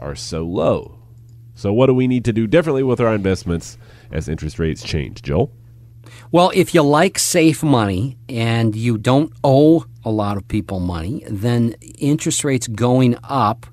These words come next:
Speaker 2: not up too fast, too high, but interest rates going up are great for savers. A lot of people have been doing what we call in the business chasing yield. And what that means is that because you can't get good yield on safe money through the bank,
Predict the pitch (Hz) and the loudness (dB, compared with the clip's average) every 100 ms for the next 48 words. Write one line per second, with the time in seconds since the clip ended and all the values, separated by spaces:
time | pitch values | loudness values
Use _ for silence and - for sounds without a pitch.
0 | - 143 165 175 185 - 190 202 - 202 | -6 -4 -2 -2 -2 0 0 2 2 0
1 | 180 185 180 - - - 170 160 180 233 | 0 0 -2 -6 -8 0 2 4 4 2
2 | 123 113 127 - - - 123 143 156 - | 0 -2 -4 -10 -12 -2 0 0 0 0
3 | 147 - 147 135 160 - 147 120 117 123 | -2 -2 0 2 0 0 0 2 2 2
4 | 131 - 156 - 196 202 90 - - - | 2 0 -2 0 -2 -4 -8 -10 -18 -20
5 | - 117 127 165 226 - 175 160 156 127 | -8 -2 0 2 0 2 0 2 0 0
6 | 123 123 117 131 143 135 131 113 107 120 | 0 2 4 4 6 6 6 4 2 2
7 | 208 - 143 107 101 107 104 104 - - | 0 2 2 2 0 -2 -2 -6 -6 -10
8 | - 135 131 - 127 104 92 104 113 90 | -6 -4 -2 0 0 0 -2 0 0 0
9 | 80 - - - - - 104 127 165 202 | -6 -20 -20 -20 -20 -6 -2 0 2 0
10 | 185 151 139 135 120 107 107 107 110 107 | 2 4 6 4 2 -2 -4 -4 -4 -4
11 | 107 - 147 156 127 139 - 101 131 135 | -6 -2 0 0 0 -2 -2 -4 0 0
12 | 123 - 117 131 131 120 - 104 101 92 | 0 -6 -4 0 2 0 -2 -6 -6 -4
13 | - 123 120 - 127 107 101 - 117 95 | -6 -4 -6 -4 -2 0 -2 -4 -8 -4
14 | 165 175 123 | -2 0 -2